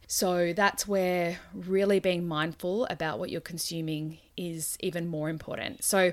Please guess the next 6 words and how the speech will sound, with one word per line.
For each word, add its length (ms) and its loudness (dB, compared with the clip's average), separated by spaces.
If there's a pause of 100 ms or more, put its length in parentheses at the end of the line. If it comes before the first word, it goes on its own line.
for 160 4
me 320 6
right 300 4
now, 500 2 (100)
I 280 4
am 520 -2